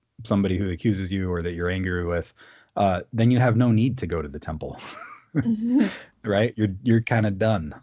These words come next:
Speaker 1: It's good. Uh, what does this mean in, in Christian practice today? This would be akin to celebrating the Eucharist or the Lord's Supper.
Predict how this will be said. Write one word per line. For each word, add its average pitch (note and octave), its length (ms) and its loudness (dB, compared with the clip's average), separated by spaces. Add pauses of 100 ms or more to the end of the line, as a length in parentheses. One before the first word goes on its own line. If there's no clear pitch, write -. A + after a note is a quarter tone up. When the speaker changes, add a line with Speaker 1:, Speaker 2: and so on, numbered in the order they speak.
(160)
Speaker 1:
It's G2+ 280 -2
good. G2 360 0 (200)
Uh, G2+ 320 2 (200)
what D3 460 2
does F3+ 180 4
this E3+ 220 0
mean D3+ 220 6
in, C3 380 2
in B2 460 4 (280)
Christian G#2+ 720 0
practice F#2+ 640 -2
today? E2+ 640 -4 (460)
This A2+ 320 0
would F#2+ 320 -2
be G2 640 0 (280)
akin G2+ 600 0
to F2+ 680 -4 (320)
celebrating F2+ 960 0
the F2 100 -6
Eucharist G2+ 580 -2
or F2 120 -6
the F2 100 -4
Lord's F2 300 -2
Supper. D2 440 -6